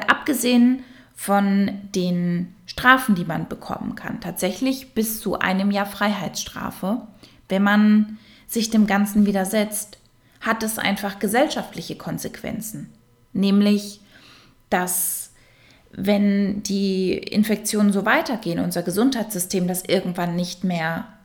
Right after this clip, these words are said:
schafft und es eventuell so weit kommt, dass wie in Italien Ärzte in einer Situation sind, wo sie entscheiden müssen,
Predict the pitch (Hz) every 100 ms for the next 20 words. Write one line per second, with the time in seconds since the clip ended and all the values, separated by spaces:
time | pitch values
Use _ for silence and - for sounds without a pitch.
0 | - - 294 - - - - - _ 190
1 | 180 175 170 170 - - - - - -
2 | 185 185 - - - 180 202 214 - 196
3 | 196 196 - 196 196 190 185 - 220 196
4 | 196 196 - 190 180 190 190 180 175 -
5 | 202 214 180 175 214 262 - - _ _
6 | _ _ _ - - 190 190 - - 214
7 | 190 180 180 202 - 185 185 190 202 214
8 | 220 - - - - 185 196 196 180 180
9 | - 214 226 262 196 165 165 190 185 220
10 | 226